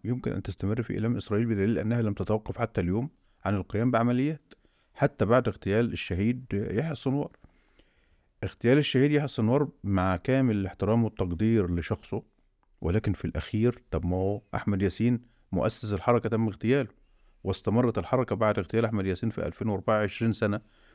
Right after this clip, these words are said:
وأعادت بناء صفوف من كوادر داخل وخارج الحركة.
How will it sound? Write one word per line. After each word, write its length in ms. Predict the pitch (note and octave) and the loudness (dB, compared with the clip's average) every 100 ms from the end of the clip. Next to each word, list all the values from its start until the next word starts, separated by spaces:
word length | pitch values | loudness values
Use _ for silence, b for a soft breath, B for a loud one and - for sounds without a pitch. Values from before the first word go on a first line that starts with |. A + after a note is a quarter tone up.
| _ | _
وأعادت 400 | E2 E2 A#2 A#2 | 0 4 4 2
بناء 400 | F#2 F#2+ A#2+ - | 0 0 0 0
صفوف 540 | - G2 - C3+ - | -8 -6 0 0 0
من 200 | G#2 A2 | -2 0
كوادر 640 | G#2 A2 G#2 B2 A#2+ A2+ - | -2 2 4 4 4 0 -2
داخل 320 | A2+ A#2+ - G#2 | 2 2 4 0
وخارج 380 | F#2 A#2 B2 | 2 4 4
الحركة. 440 | A2+ - B2 A#2+ | 0 -2 -2 -4